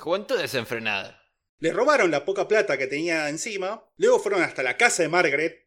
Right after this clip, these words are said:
Speaker 2: donde saquearon las cosas de valor que encontraron, y una vez esto, Jack enfiló a los, hacia los bosques afuera de la ciudad, cosa que Bárbara,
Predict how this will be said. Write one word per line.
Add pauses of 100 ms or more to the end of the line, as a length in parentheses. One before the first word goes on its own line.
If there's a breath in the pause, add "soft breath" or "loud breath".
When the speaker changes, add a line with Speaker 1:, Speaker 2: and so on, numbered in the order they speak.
Speaker 2:
donde
saquearon
las
cosas
de
valor
que
encontraron, (140)
y
una
vez
esto,
Jack
enfiló
a
los, (100)
hacia
los
bosques
afuera
de
la
ciudad, (240)
cosa
que
Bárbara,